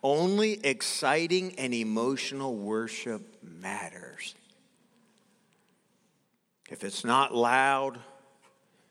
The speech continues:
or it's not fast, or if it's not intense,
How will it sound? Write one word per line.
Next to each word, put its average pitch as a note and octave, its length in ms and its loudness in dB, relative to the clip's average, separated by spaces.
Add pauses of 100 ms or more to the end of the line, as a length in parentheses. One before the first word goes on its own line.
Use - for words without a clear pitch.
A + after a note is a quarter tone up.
(240)
or F2 160 0
it's F#2 180 -6
not C3 320 2
fast, C3+ 920 2 (1120)
or A2+ 180 0
if A#2 120 -2
it's C3+ 260 0
not C3 280 4
intense, C3 1160 -2